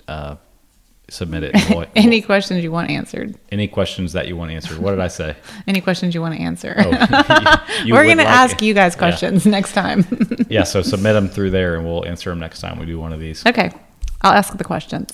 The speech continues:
Speaker 1: Okay. Well, you're gonna give
Speaker 2: Well,
Speaker 1: answers
Speaker 2: I'll give
Speaker 1: too, right?
Speaker 2: answers
Speaker 1: Okay.
Speaker 2: too, but I'll ask the questions.
Speaker 1: 'Cause I'm not prepared to
Speaker 2: Okay.
Speaker 1: answer all these questions.
Speaker 2: All right. Number one,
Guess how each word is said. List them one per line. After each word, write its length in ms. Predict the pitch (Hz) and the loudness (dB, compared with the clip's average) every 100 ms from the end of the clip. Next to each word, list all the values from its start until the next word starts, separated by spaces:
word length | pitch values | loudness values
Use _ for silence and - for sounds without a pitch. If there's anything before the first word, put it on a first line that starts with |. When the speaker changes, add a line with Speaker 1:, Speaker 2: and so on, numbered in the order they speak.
| - | -10
Speaker 1:
Okay. 280 | 90 85 69 - | -8 -8 -10 -8
Well, 120 | 107 | -2
you're 80 | 139 | 0
gonna 120 | 104 | 0
give 160 | 95 95 | 0 0
Speaker 2:
Well, 120 | 233 | 2
Speaker 1:
answers 120 | - | 4
Speaker 2:
I'll 60 | 226 | 4
give 160 | 247 | 4
Speaker 1:
too, 60 | 202 | 4
right? 100 | 185 | 4
Speaker 2:
answers 260 | 196 175 175 | 2 0 0
Speaker 1:
Okay. 100 | 170 | 0
Speaker 2:
too, 40 | |
but 180 | 160 - | -2 -2
I'll 160 | 165 180 | -2 -2
ask 200 | 175 - | -2 -4
the 80 | - | -6
questions. 340 | - - 92 | -6 -6 -4
Speaker 1:
'Cause 60 | 101 | 0
I'm 60 | 117 | 2
not 140 | 95 | 2
prepared 340 | 90 - 120 | 0 2 4
to 60 | 92 | 4
Speaker 2:
Okay. 100 | 92 | 2
Speaker 1:
answer 180 | 82 95 | 2 2
all 80 | 101 | 2
these 180 | 90 | 0
questions. 480 | - 117 - 87 - - - 180 | -2 -4 -4 -8 -8 -14 -2 2
Speaker 2:
All 60 | |
right. 120 | 160 | 2
Number 240 | 165 196 208 | 2 4 6
one, 300 | 170 156 | 4 2